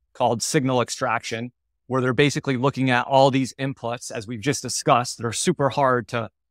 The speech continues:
really get accurate and estimate and figure out what to do with them. But it's things like the, the C P, um, yeah, the C P I, the, the P P I, and looking at those inputs and trying to look at what's a signal and what's noise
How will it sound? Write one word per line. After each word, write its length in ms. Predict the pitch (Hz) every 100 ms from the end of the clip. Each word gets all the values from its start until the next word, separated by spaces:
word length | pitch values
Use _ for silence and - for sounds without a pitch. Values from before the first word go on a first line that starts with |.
| _ _ _ _ _
really 300 | 127 170 147
get 200 | 127 139 -
accurate 560 | 135 - 147 131 131
and 100 | 127
estimate 600 | 143 143 - 131 123 135
and 180 | 131 127
figure 360 | - 160 139 131
out 100 | 117
what 120 | 135
to 60 | 117
do 180 | 143 147
with 100 | 120
them. 160 | 120
But 140 | 123 117
it's 140 | -
things 260 | 160 151 123
like 240 | 135 -
the, 120 | 123 - _
the 240 | 135 131 120
C 220 | - 151
P, 260 | - 143 - _ _ -
um, 500 | 139 120 113 107 104 _ _ _ _
yeah, 160 | 147
the 80 | 123
C 160 | - 165
P 200 | - 151
I, 420 | 135 135 135 135
the, 180 | 123 127 -
the 240 | 123 120 -
P 100 | 147
P 180 | 143
I, 220 | 131 123 123
and 180 | 123 139
looking 300 | 170 156 139
at 160 | 139 -
those 220 | 131 123 -
inputs 340 | 143 131 127
and 120 | 127 120
trying 320 | 160 139 135
to 100 | 127
look 220 | 135 143
at 140 | 135
what's 280 | 123 147 139
a 100 | 131
signal 560 | - - 180 170 165 165 _ _ _
and 140 | 139
what's 260 | 139 131 -
noise 680 | 139 160 123 123 180 -